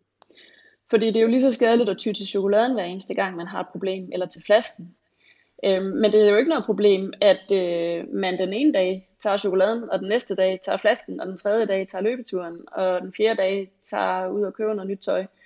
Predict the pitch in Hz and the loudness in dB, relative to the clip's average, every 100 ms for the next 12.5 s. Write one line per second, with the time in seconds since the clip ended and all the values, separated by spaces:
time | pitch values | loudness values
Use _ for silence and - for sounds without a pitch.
0 | - _ _ - 190 180 185 - 202 220 | -20 _ _ -2 2 2 0 0 2 2
1 | 240 226 220 190 202 214 220 220 - 196 | 2 0 0 0 0 0 0 -4 -2 2
2 | 214 220 202 196 202 196 - - 226 208 | 2 4 0 0 -2 -4 -8 -2 0 2
3 | 185 220 190 190 190 202 190 196 190 190 | 2 2 -2 -2 -2 -2 -2 0 0 0
4 | 196 196 202 233 233 247 226 208 220 226 | -8 -6 -6 -2 -2 -2 -4 -2 -2 -2
5 | 196 190 - 208 226 226 220 262 - 208 | -4 -2 -4 0 0 2 2 2 0 -6
6 | 208 240 262 214 202 190 190 190 _ _ | -6 -6 -6 -8 -8 -4 -4 -6 _ _
7 | _ _ _ - 202 190 185 185 185 104 | _ _ _ -2 0 2 2 2 0 -2
8 | - 240 240 226 254 220 180 185 226 - | -2 0 2 2 2 2 0 -4 -16 -6
9 | 220 202 190 180 - - - 208 226 214 | -2 0 -2 -2 -4 -10 -6 -4 -2 -2
10 | 220 214 254 359 185 180 190 175 196 185 | -2 2 2 2 -4 -2 -2 -2 -4 -2
11 | 190 196 - 190 190 202 - 220 180 180 | 0 -2 -2 -2 -4 -8 -4 -2 0 -2
12 | - - 196 185 185 | -6 -6 -4 -2 -4